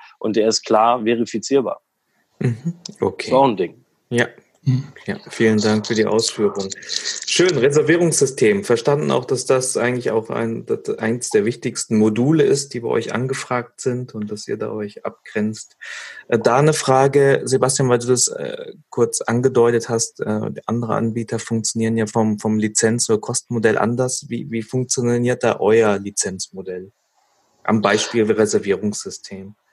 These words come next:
Speaker 3: Na, wir haben unsere Preisstruktur ganz transparent und so, und so transparent, wie mü-, wie es nur möglich ist, gehalten.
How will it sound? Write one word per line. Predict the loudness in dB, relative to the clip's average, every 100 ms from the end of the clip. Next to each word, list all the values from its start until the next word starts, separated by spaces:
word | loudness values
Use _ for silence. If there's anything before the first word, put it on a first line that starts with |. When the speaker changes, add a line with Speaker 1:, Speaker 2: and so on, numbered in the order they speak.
| _ _ _ _ _ _ -2
Speaker 3:
Na, | -2 -4 -4
wir | 0 2
haben | 2 2
unsere | 2 0
Preisstruktur | 0 0 2 0 0 2 4
ganz | 4 2 0
transparent | -2 -4 -2 -4 -2 -2 -4 -6
und | -6
so, | -4 -4
und | -6 -6
so | -4 -6
transparent, | -2 -2 -2 0 2 4
wie | 4
mü-, | 4 2 0 0
wie | 2
es | 2
nur | 2
möglich | 2 0 -4 -6
ist, | -4 -4 -4
gehalten. | -2 0 2 0 -2 -6